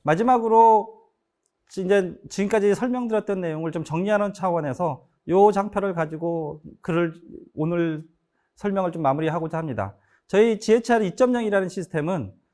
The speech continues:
다음과 같은 다섯 가지 특징을 가지고 있습니다. 첫 번째로는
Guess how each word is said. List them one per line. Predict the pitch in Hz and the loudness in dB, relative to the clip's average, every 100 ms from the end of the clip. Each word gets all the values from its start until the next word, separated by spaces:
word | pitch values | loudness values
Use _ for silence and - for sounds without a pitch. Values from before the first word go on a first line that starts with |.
| _ _ _ _ _ _ _ _ _ - | _ _ _ _ _ _ _ _ _ -2
다음과 | 170 214 254 | 4 6 6
같은 | 240 240 240 | 2 2 -2
다섯 | 156 220 220 | -2 -2 0
가지 | 208 190 | 0 -2
특징을 | - - 208 196 196 185 170 - | -6 -6 -6 -2 -4 -4 -6 -10
가지고 | - 156 165 | -8 -6 -4
있습니다. | 165 131 117 90 87 - _ _ | -4 -6 -6 -6 -8 -16 _ _
첫 | 208 | -8
번째로는 | - 240 226 196 185 220 233 | -4 -2 0 -2 -2 -2 -4